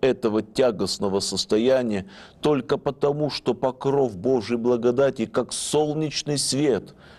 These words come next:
из Евангелия, даёт свет и злым, и добрым, и дождь, и праведным, и грешным. Вот Бог благодатью Своей покрывает наши сердца, покрывает,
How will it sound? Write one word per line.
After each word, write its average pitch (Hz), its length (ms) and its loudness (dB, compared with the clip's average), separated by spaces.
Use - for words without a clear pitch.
из 92 200 0
Евангелия, 104 680 0
даёт 107 400 2
свет 107 400 0
и - 60 -6
злым, 101 560 -2
и 107 80 -2
добрым, 92 640 0
и 95 180 -2
дождь, 101 460 -2
и 95 40 -2
праведным, 95 680 0
и 98 40 -2
грешным. 101 560 -2
Вот - 320 -2
Бог 120 460 0
благодатью 123 800 0
Своей 123 480 0
покрывает 123 920 -2
наши 110 340 -4
сердца, - 560 -6
покрывает, 135 800 0